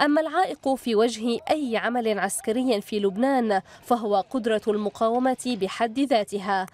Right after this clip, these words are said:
وباعتراف إسرائيل نفسها، فجميع المعطيات الإسرائيلية تشير إلى تشكيل حزب الله قوة ردع حقيقية. وسائل الإعلام الإسرائيلية تتحدث دائما عن قدرات الحزب،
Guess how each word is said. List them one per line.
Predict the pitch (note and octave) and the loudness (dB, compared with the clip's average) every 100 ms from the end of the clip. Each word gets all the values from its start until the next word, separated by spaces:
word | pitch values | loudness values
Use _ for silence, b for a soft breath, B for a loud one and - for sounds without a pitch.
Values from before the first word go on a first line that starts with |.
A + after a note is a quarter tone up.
| B - | B 0
وباعتراف | G#3+ F#3+ F3 - G#3 A3 B3 - | 2 2 -2 -2 0 2 2 -2
إسرائيل | G#3 - A3 G#3 F#3+ B3 C4+ D4 | -4 -4 0 0 0 0 0 2
نفسها، | E4 E4 - G#3+ G3+ F#3 G#3+ B B B D#4 | 0 -2 -6 -2 0 0 -4 B B B 0
فجميع | D4+ F4+ G#4 C#4+ | 2 2 2 2
المعطيات | C4+ A#3+ A3 A3+ A3+ B3+ B3+ | 0 0 0 0 0 0 -4
الإسرائيلية | G#3 - - A3+ G#3+ A#3+ A#3+ A3+ C4 | -4 -4 0 0 0 -4 2 4 2
تشير | B3 G#3 A#3+ B3 | 0 -4 -2 -2
إلى | G3 G#3+ G#3 | -2 0 0
تشكيل | G3+ - - C4+ A#3 | 0 -4 -2 -2 -2
حزب | - A#3 G3 G3 | -4 -4 -4 -2
الله | A3+ C#4+ C4 G#3 - B B - | 0 2 2 0 -10 B B 0
قوة | C#4+ B3 G3+ G3+ | 2 4 2 2
ردع | G3+ B3 A#3+ C4+ | 2 2 0 0
حقيقية. | - A#3+ C4+ D4+ - E4+ A3+ F#3 F3 b b b - | 0 -4 -2 -4 -2 2 2 2 -2 b b b 2
وسائل | G3+ G3 A3+ G#3+ G#3 | 2 4 2 2 0
الإعلام | F#3+ F#3 A3 A#3+ | 0 0 2 2
الإسرائيلية | A3 - - G#3+ - B3 D4 C#4 G3+ F#3 B B | 0 -2 0 0 0 0 2 4 2 -2 B B
تتحدث | D4+ D#4+ - F4+ D#4 C4+ | 0 0 -2 -4 -4 -2
دائما | G#3+ B3 - A#3 B3+ C4+ | 2 2 2 2 2 2
عن | A3+ | -2
قدرات | G#3 G#3 G3+ A3 B3+ C#4+ | -2 -4 0 2 2 0
الحزب، | C#4 E4+ C4+ F#3+ F3+ | -2 -2 -2 0 0